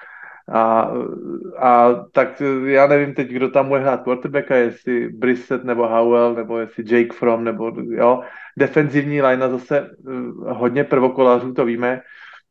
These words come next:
eh, z těch let minulých. A kdybych teda měl šáhnout do nějakého, do nějakého strožoku a zkusit někomu teda, někoho přisoudit Washingtonu, tak já bych šel taky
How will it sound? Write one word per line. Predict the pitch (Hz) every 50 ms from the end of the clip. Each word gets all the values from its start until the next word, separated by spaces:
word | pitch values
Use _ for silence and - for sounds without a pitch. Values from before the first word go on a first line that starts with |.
| - 165 - -
eh, | 120 117 110
z | - _
těch | - 127 - -
let | 139 131 131
minulých. | 135 135 135 135 131 123 127 139 131 - - _ - - - - - -
A | - 120 117 117 117 117 117 117 113 113 113 113
kdybych | 123 127 131 151 131 -
teda | 165 143 143 143
měl | 151 156 147 147 147 139 127 - - - - _ _ _ _ _ _ _ - - -
šáhnout | - - 139 120 120 127 139 143 139
do | 135 131
nějakého, | 127 123 123 123 123 123 - 151 143 135 143 143 139 - - - _ _ _ _ _ -
do | - 123 117
nějakého | 120 123 123 123 123 123 - 135 135 135
strožoku | - - - 127 120 113 127 123 123 - 139 135
a | 127
zkusit | 127 - - - 127 - - 135
někomu | 135 135 131 - 131 127 135 127
teda, | 131 127 131 131 131 - - - - - - _ _ - 104
někoho | 117 120 117 123 131 131
přisoudit | 131 - 131 120 - 135 127 127 131 123
Washingtonu, | 123 123 - - 135 120 - - 131 131 131 - - - - - _
tak | - 110 - 123
já | 117 117
bych | 123 143 - -
šel | - 160 156 147 143 123 -
taky | - - 127 123 - - - 151 143 127